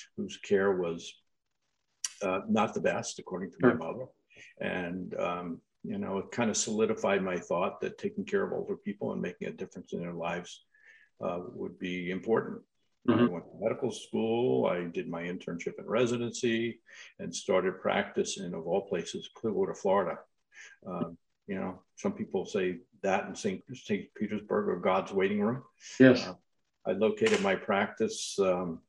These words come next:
Speaker 1: around the corner from a condominium complex with ten thousand units and, um,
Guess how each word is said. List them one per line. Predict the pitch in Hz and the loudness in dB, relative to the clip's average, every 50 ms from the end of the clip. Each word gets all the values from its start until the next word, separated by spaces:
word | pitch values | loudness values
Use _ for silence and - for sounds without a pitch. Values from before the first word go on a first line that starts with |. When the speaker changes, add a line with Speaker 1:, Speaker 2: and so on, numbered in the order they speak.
| - - - | -18 -8 -2
Speaker 1:
around | 113 101 101 98 104 110 107 | 0 2 2 4 4 4 2
the | 101 | 2
corner | 95 - - 104 92 98 110 107 | 0 -2 -2 0 0 2 0 0
from | 107 - - 92 90 90 | -2 -2 -4 -2 -2 -2
a | 90 87 85 - - - - - - - - | -2 -2 -4 -6 -10 -14 -16 -16 -14 -12 -6
condominium | - - 107 92 95 101 98 101 104 104 107 104 | -2 -2 0 0 2 2 2 2 2 2 0 0
complex | - 101 101 98 - - 110 110 - - - - | 2 0 0 0 2 2 0 0 0 -2 -6 -6
with | - - _ | -6 -6 _
ten | - 107 101 98 | -4 -4 -2 -2
thousand | 101 110 98 98 104 95 95 101 98 95 92 - - - - - - - | 0 2 2 2 0 0 0 -2 -2 -2 -4 -6 -10 -16 -16 -16 -12 -8
units | - 98 98 110 107 110 127 127 - - - | -4 0 4 4 6 6 4 4 2 -2 -2
and, | - 101 95 92 92 92 90 87 90 90 90 - | -2 -2 -2 -2 -2 -2 -2 -4 -4 -6 -4 -4
um, | 90 87 87 87 87 87 85 | -2 -2 -2 -2 -2 -4 -6